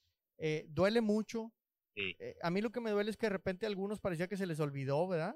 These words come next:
Speaker 1: Este, y que, que hablan muy mal de la raza, este, cuando somos de los mismos.
Speaker 2: Sí.
Speaker 1: Y, y lo otro es, pues, que no dejan de ser seres humanos que también tienen familias.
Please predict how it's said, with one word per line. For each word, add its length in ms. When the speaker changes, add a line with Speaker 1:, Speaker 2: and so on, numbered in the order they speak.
Speaker 1:
Este, 420
y 160
que, 240
que 120
hablan 220
muy 180
mal 220
de 100
la 80
raza, 420
este, 300
cuando 240
somos 220
de 80
los 120
mismos. 380
Speaker 2:
Sí. 60
Speaker 1:
Y, 260
y 40
lo 140
otro 520
es, 340
pues, 120
que 120
no 100
dejan 200
de 60
ser 160
seres 260
humanos 360
que 80
también 240
tienen 240
familias. 600